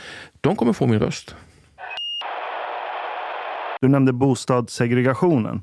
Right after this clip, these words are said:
Speaker 2: och det får mig att tänka på kultur. Och jag undrar hur viktigt du tror att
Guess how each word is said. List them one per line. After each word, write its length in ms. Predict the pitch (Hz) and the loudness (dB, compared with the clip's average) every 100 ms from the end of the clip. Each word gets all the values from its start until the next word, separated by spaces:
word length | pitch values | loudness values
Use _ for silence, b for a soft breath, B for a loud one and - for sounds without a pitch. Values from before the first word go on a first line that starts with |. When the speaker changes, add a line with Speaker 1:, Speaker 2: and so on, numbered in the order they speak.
| - | -2
Speaker 2:
och 360 | 131 123 131 - | 2 4 2 -2
det 200 | 131 139 | 0 0
får 200 | - 151 | 4 4
mig 120 | 147 | 4
att 80 | 135 | 4
tänka 180 | 135 120 | 2 0
på 120 | 120 | 0
kultur. 640 | - 127 - 170 107 104 76 92 - | 0 0 2 2 2 0 -6 -10 -2
Och 400 | 127 113 - - | 2 0 -2 -8
jag 200 | 208 127 | 2 4
undrar 420 | 135 131 135 135 127 - | 6 6 6 4 2 -2
hur 140 | - 135 | 2 4
viktigt 460 | 135 - - 120 - | 4 2 0 0 2
du 240 | 143 135 | 4 4
tror 280 | - 131 120 | 4 4 4
att 160 | 117 | 2